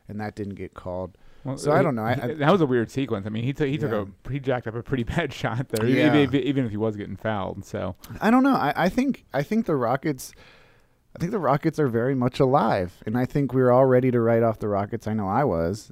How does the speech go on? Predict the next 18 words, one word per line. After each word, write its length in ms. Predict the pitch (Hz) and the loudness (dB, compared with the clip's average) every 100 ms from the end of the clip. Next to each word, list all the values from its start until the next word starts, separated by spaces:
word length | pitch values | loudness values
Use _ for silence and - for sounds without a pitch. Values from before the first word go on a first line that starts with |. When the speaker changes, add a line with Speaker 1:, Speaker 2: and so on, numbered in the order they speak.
| - | -6
Speaker 1:
and 160 | 104 | -2
now 320 | 107 120 123 - | 0 0 0 -2
I'm 140 | 92 | -4
not 360 | 110 127 95 - | -4 -2 -4 -6
'cause 240 | - 101 | -6 -2
they 120 | 98 | 0
have 160 | 107 98 | 0 -2
home 180 | 110 95 | -4 -4
court 340 | - 113 - | -2 -2 -2
back, 540 | 98 120 117 110 - - _ _ _ _ | -2 0 -2 -4 -12 -20 _ _ _ _
and 120 | 104 | -4
I 60 | 113 | -2
don't 120 | 120 | 0
know 120 | 120 | 0
if 80 | 113 | 0
that 120 | 113 104 | -2 -2
really 200 | 110 104 | -2 -4
matters, 720 | 127 196 160 139 135 - | -4 -2 -2 0 -2 -6